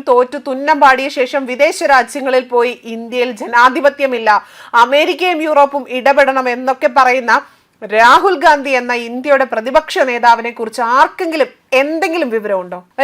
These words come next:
രാജ്യം പ്രതിസന്ധിയിലൂടെ കടന്നു പോകുമ്പോൾ രാജ്യത്തിനു വേണ്ടി മുന്നിൽ നിന്ന് പോരാടേണ്ട ആളെ എങ്ങും കാണാത്തത് കൊണ്ട് ചോദിച്ചു പോയതാണ്. രാജ്യ താല്പര്യങ്ങൾക്ക് മുന്നിൽ രാഷ്ട്രീയ താല്പര്യങ്ങൾക്കും വ്യക്തി താല്പര്യങ്ങൾക്കും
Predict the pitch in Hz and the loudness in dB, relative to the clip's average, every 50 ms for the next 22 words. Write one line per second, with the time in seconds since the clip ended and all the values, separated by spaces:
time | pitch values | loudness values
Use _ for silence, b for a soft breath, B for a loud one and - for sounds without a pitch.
0 | 294 311 330 392 403 392 - 440 415 359 381 320 285 285 330 - 403 339 320 359 | 6 6 6 6 4 4 2 0 2 2 0 0 0 -2 -4 -4 -4 -2 -2 -2
1 | 339 349 349 330 320 - 294 262 254 262 277 311 285 285 269 254 262 247 254 254 | -2 0 0 0 2 4 4 2 2 0 -4 0 2 2 2 2 0 -2 -2 -4
2 | 247 214 220 226 226 240 269 269 - 339 302 339 302 302 285 262 247 226 240 233 | -2 -2 -2 0 0 0 0 -2 -6 -8 -8 -6 -6 -4 -4 -4 -2 -4 -6 -6
3 | 226 240 262 269 294 320 349 392 381 330 339 294 269 240 247 - 226 214 220 226 | -6 -8 -8 -6 -6 -4 -2 -2 -2 -4 -4 -4 -6 -6 -6 -4 -4 -2 0 0
4 | 254 277 277 277 277 277 285 285 277 254 226 220 202 202 202 208 202 b b b | 2 4 6 6 6 6 4 0 0 0 0 2 2 2 0 0 -4 b b b
5 | b b b b b - 190 190 208 226 262 277 - - 208 190 190 208 233 277 | b b b b b -10 -10 -8 -6 -8 -10 -8 -4 -2 -2 -2 -2 0 -2 -2
6 | 330 - 370 302 294 269 233 226 214 214 214 190 185 196 196 202 220 202 185 170 | -2 -2 -4 -4 -4 -6 -6 -6 -8 -10 -10 -12 -10 -12 -14 -14 -14 -14 -14 -16
7 | 170 - - - - _ _ b b b b b b b b b 226 233 226 247 | -14 -18 -20 -20 -20 _ _ b b b b b b b b b 0 2 2 2
8 | 277 - 392 - 381 320 285 277 277 302 294 294 285 285 277 - 285 254 240 233 | 2 0 0 2 4 4 4 2 0 -6 -6 -4 -6 -6 -6 -8 -10 -10 -10 -10
9 | 233 240 247 247 262 - - _ _ _ - 196 202 202 208 233 262 277 - - | -10 -4 -4 -4 -4 -4 -12 _ _ _ -12 -4 -2 0 2 2 0 -2 -4 -10
10 | - 339 349 311 294 233 220 220 - 233 220 226 220 220 214 214 214 208 - 220 | -8 -8 -2 0 2 2 2 0 -6 -10 -10 -10 -10 -8 -8 -8 -10 -10 -12 -16
11 | 220 214 202 196 214 214 _ _ - 370 370 349 294 247 233 226 233 220 226 220 | -16 -14 -10 -10 -10 -12 _ _ -8 -4 0 0 0 0 -2 -6 -8 -8 -8 -10
12 | 220 208 214 208 220 220 | -10 -12 -12 -12 -14 -14